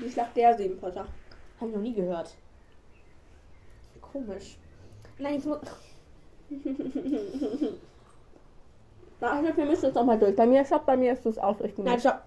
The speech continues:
Speaker 2: Äh, siehst du, ich hab Dreck und
Speaker 1: Nein,
Speaker 2: du weißt nur
Speaker 1: das
Speaker 2: noch deswegen.
Speaker 1: <laughs> Ich will keine Frage mehr falsch
Speaker 2: Nein.
Speaker 1: beantworten.
Speaker 2: Ja.
Speaker 1: <laughs>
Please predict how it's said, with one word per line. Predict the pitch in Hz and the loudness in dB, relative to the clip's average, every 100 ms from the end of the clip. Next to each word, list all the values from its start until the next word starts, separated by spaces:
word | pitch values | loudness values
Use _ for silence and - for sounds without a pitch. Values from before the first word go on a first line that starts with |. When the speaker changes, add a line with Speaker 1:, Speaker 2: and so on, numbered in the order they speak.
| - - - | -20 -20 -2
Speaker 2:
Äh, | 302 294 240 | 4 4 4
siehst | 262 311 | 2 4
du, | - - | 2 0
ich | 330 349 | -2 0
hab | 269 | 2
Dreck | 247 233 226 247 | 4 4 4 4
und | 233 | 8
Speaker 1:
Nein, | 311 370 539 | 10 10 10
Speaker 2:
du | |
weißt | 381 | 10
nur | 285 | 10
Speaker 1:
das | - | 10
Speaker 2:
noch | - | 8
deswegen. | 302 294 226 185 - - | 2 0 -2 -4 -10 2
Speaker 1:
<laughs> | 392 392 - - - - | 2 2 -6 -12 -12 -8
Ich | 320 | -6
will | 285 294 | 0 0
keine | 294 285 294 | 2 2 2
Frage | - 240 254 | 0 0 0
mehr | 240 | 0
falsch | 247 214 | 0 0
Speaker 2:
Nein. | 226 247 | 0 -2
Speaker 1:
beantworten. | 233 - - - 262 - - | -6 -6 -8 -8 -12 -16 -14
Speaker 2:
Ja. | 214 214 220 214 - - - - 226 - - - - - - - | -10 -10 -12 -16 -20 -20 -20 -20 -20 -20 -20 -20 -20 -20 -10 -10
Speaker 1:
<laughs> | - - - 359 302 | -8 -12 -2 0 0